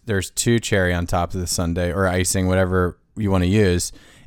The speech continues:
And one would be the teen drama element, and then two would be the fact that all of these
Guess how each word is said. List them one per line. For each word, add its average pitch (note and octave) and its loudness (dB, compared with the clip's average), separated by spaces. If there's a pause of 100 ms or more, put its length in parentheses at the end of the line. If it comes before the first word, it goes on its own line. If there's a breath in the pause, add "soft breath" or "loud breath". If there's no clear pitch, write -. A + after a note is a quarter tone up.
And F#2+ 4
one A#2 6
would A2+ 4
be G#2 4
the F#2 0
teen G#2 2
drama A2+ 6
element, G2+ 2
and G#2+ 2
then G2+ 4
two C3 4
would A2+ 2
be G#2 2
the F#2 -6
fact G#2 0
that G2+ 4
all F#2+ 2
of F3 -4
these F#2+ 0